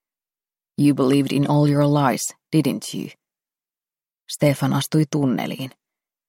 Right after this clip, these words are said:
Kerjäläinen ojensi kättään katsomatta häneen. Stefan virnisti.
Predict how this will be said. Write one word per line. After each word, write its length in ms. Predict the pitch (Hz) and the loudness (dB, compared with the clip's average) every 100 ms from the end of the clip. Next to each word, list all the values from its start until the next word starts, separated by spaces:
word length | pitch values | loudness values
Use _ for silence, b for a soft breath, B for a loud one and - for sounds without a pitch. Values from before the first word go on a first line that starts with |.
| _ _ _ _ | _ _ _ _
Kerjäläinen 520 | 180 202 220 196 175 165 | 4 4 4 4 4 4
ojensi 280 | 180 170 175 | 4 4 2
kättään 440 | 214 208 - 123 123 | 0 0 -4 -8 -2
katsomatta 540 | 151 - 123 117 - | -4 -2 -6 -6 -8
häneen. 460 | 127 123 117 - - - _ _ _ _ | -6 -4 -4 -6 -10 -16 _ _ _ _
Stefan 480 | - 143 131 135 127 | -6 -2 -2 -2 -4
virnisti. 600 | 127 131 - 127 - - | -2 -4 -4 -8 -12 -18